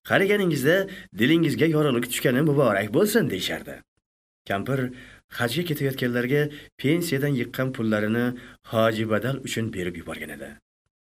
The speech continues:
"Haj qabul bo'ldi", degan xushxabar kelgan bo'lsa kerak, "O'zingga shukr, Allohim", deb ostona xatladi. Shoxiga katta lampochka osilgan tut tagidagi supada oltmish yoshlardan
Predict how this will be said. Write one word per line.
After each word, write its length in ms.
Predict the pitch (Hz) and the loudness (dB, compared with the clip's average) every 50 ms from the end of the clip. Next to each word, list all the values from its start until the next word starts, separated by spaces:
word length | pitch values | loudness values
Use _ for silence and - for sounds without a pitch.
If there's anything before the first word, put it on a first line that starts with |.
| _ _ _ _ _ _ _ _ _ _ | _ _ _ _ _ _ _ _ _ _
"Haj 220 | - - 107 147 - - | -8 -4 -4 -4 -4 -4
qabul 320 | - - 101 95 101 107 | -4 -4 -4 -2 -2 -2
bo'ldi", 320 | 110 151 175 180 180 196 202 196 165 - | 0 0 0 0 2 2 2 2 2 2
degan 240 | 110 107 113 120 117 117 - - - _ | 2 2 2 0 0 -4 -10 -16 -20 _
xushxabar 440 | - - - - 113 101 104 113 120 | -16 -14 -8 -6 -4 -2 -2 -2 -2
kelgan 320 | 113 113 101 98 98 98 95 | -4 -6 -8 -6 -6 -6 -6
bo'lsa 220 | 87 90 87 98 | -6 -6 -6 -8
kerak, 320 | 87 - 85 90 90 90 - - - - - - - _ - | -6 -6 -4 -2 -2 -2 -4 -6 -12 -20 -20 -20 -20 _ -8
"O'zingga 420 | 120 123 131 139 120 - - - | -4 -2 -2 -2 -4 -4 -6 -6
shukr, 260 | 123 - - - 120 110 110 | -4 -4 -4 -4 -6 -6 -4
Allohim", 680 | - 110 107 104 104 101 98 95 107 104 104 101 101 98 95 | -2 0 0 2 2 0 0 -2 -4 -4 -2 -2 -2 -2 -2
deb 120 | 139 165 - - - - - - - | -2 -2 -4 -6 -14 -20 -18 -12 -8
ostona 380 | 131 131 - - 135 131 127 120 | -8 -6 -6 -6 -6 -6 -6 -6
xatladi. 380 | - - - - 76 - - - - _ _ _ _ _ _ _ _ _ _ - - - - - - - | -10 -12 -14 -14 -14 -14 -14 -16 -18 _ _ _ _ _ _ _ _ _ _ -20 -20 -20 -20 -20 -14 -10
Shoxiga 480 | - 120 135 131 131 147 143 156 160 156 151 - - - - - | -4 0 0 0 2 0 0 0 0 0 0 -2 -4 -8 -10 -6
katta 400 | - 160 165 165 165 - 143 135 | -2 -2 -2 -4 -4 -4 -4 -2
lampochka 480 | 127 120 135 147 143 - - - - - | 0 0 0 -2 -2 -4 -4 -4 -4 -4
osilgan 400 | - 123 - 113 110 123 127 123 123 | -4 -4 -4 -2 -2 0 -2 -2 -4
tut 160 | - - 143 - - | -4 -6 -8 -6 -4
tagidagi 460 | 123 117 117 110 110 110 117 127 127 120 - | -4 -2 0 0 0 0 0 0 0 0 -2
supada 340 | - - - 117 113 120 127 123 123 - - - - _ _ _ | -4 -6 -4 -2 0 0 0 0 -2 -6 -14 -18 -20 _ _ _
oltmish 500 | 107 107 110 110 110 - 143 175 170 - - - | 2 2 2 2 0 -2 -4 -4 -4 -4 -4 -2
yoshlardan 540 | 110 110 113 - 107 98 87 80 107 110 | -2 -2 -2 -4 -6 -6 -6 -6 -6 -6